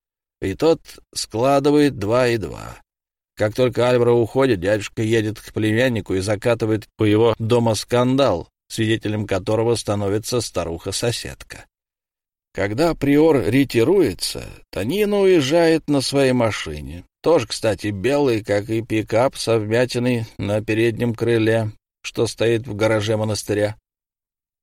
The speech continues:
Лукас выключил экран мобильника, осторожно положил телефон на стол и посмотрел прямо в глаза Нагери. «Думаешь, Антонио мог убить Альвара?»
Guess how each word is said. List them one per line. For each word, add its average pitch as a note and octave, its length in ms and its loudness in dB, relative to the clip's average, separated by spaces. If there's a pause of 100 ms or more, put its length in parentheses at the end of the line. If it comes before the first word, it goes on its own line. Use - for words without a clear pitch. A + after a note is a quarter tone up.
(680)
Лукас G#2 360 -2
выключил G#2+ 460 0
экран G#2 300 0
мобильника, G#2 640 0
осторожно A#2 520 0
положил G#2 460 0
телефон F#2+ 480 -2
на F#2 120 -4
стол C3 380 0 (520)
и C#3+ 60 -2
посмотрел C3 600 0
прямо A#2 300 2
в G#2+ 60 0
глаза G2+ 340 0
Нагери. F2 480 -6 (600)
«Думаешь, A#2 540 2
Антонио A#2+ 580 2
мог A#2 300 2
убить A2+ 340 -4
Альвара?» C#3 420 -4